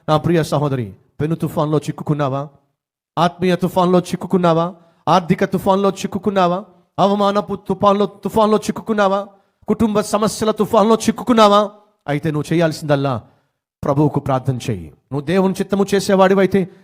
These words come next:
దేవునికి ఇష్టనిగా జీవించేవాడివైతే, నీ తుఫాను ఎంత పెద్దదైనా, నీ చుట్టూ ఎటువంటి ప్రళయము ముంచుకొస్తున్నా, నువ్వు భయపడనవసరం లేనే లేదు. ఎందుకని? దేవుని చిత్తము చేసే నిన్ను తప్పనిసరిగా దేవుడు ఆదుకుంటాడు, ఆదరిస్తాడు, నీ పడవలో అడుగు పెడతాడు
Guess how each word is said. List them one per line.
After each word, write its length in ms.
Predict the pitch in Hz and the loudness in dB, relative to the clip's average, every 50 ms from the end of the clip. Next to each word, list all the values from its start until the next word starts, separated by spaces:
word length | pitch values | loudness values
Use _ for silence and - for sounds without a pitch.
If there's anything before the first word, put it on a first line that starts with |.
| _ - | _ -2
దేవునికి 360 | 143 196 202 202 208 208 202 | 2 2 4 4 4 2 0
ఇష్టనిగా 340 | 185 - - 220 208 202 208 | -2 0 2 4 6 6 6
జీవించేవాడివైతే, 960 | 190 156 202 202 208 185 - 214 202 208 202 202 214 202 196 214 214 190 - - - _ _ 143 | 4 4 2 0 0 0 2 4 6 6 6 6 4 4 4 4 2 2 0 -6 -12 _ _ -4
నీ 140 | 175 208 | -2 -2
తుఫాను 400 | 202 - 208 - - 214 214 214 | 0 0 0 2 4 4 4 6
ఎంత 220 | 208 196 208 202 220 | 4 2 0 0 0
పెద్దదైనా, 640 | 190 - 202 190 214 202 220 214 214 214 214 185 - - - _ _ - | 0 0 0 2 4 4 4 4 6 4 4 2 0 -4 -12 _ _ -2
నీ 80 | 196 | 0
చుట్టూ 400 | 226 - - 226 - - 233 226 | 0 0 0 -2 -2 0 2 4
ఎటువంటి 320 | 214 220 214 220 220 208 - | 4 4 4 4 2 2 0
ప్రళయము 420 | - 190 190 214 226 226 220 226 | 0 0 2 4 4 4 4 2
ముంచుకొస్తున్నా, 680 | 208 190 226 - 226 - 226 214 - - 226 214 220 208 170 - - - - - | 0 0 -2 -2 2 4 4 4 4 4 4 6 6 4 4 0 -6 -10 -2 0
నువ్వు 120 | 208 202 160 | 2 4 6
భయపడనవసరం 600 | 220 220 214 226 220 220 220 214 - 214 220 208 | 4 4 4 2 2 2 2 2 2 2 0 2
లేనే 220 | 208 214 208 214 202 | 2 2 2 2 4
లేదు. 300 | 190 202 180 196 185 139 - - - | 4 4 4 4 2 2 -2 -2 0
ఎందుకని? 460 | 196 226 226 240 - 226 220 226 202 - - - - 143 | 2 4 4 4 4 2 2 2 0 -2 -6 -10 -4 0
దేవుని 400 | 190 220 214 220 214 220 214 214 | 4 6 6 6 6 4 2 0
చిత్తము 480 | - - 220 220 - 202 220 220 220 220 - | 0 -2 -2 0 0 0 0 0 0 2 2
చేసే 440 | 214 220 185 - 208 208 208 196 - - - _ _ - | 2 2 2 2 2 2 2 2 0 -4 -10 _ _ -6
నిన్ను 640 | 135 180 277 330 339 349 359 359 349 311 220 - - - - - - - _ _ - | 2 6 6 8 10 10 10 12 12 10 10 8 4 -2 -14 -20 -20 -20 _ _ 0
తప్పనిసరిగా 760 | 160 170 170 - - 185 175 180 - - 175 165 170 170 165 160 | 2 2 2 2 2 2 2 2 0 0 0 2 4 4 4 2
దేవుడు 340 | 139 143 175 170 170 165 | 2 2 2 4 4 6
ఆదుకుంటాడు, 800 | 160 160 180 175 190 190 196 190 170 - 185 165 170 170 160 143 - - - _ - - | 6 6 6 4 4 4 4 2 4 4 6 6 6 6 4 4 0 -6 -16 _ 2 6
ఆదరిస్తాడు, 800 | 175 240 240 254 262 254 - - 254 233 226 214 220 196 151 - - - - - | 8 10 10 10 10 8 8 6 6 8 8 10 8 8 6 2 -6 -16 -10 -4
నీ 220 | 143 196 233 247 | 0 2 4 4
పడవలో 480 | 233 - 214 240 254 262 269 262 240 196 | 4 6 6 8 10 10 10 10 10 10
అడుగు 280 | 170 226 294 339 330 330 | 10 10 10 10 10 10
పెడతాడు 560 | - 311 285 254 - 294 269 269 262 208 | 10 8 8 10 10 10 10 12 10 10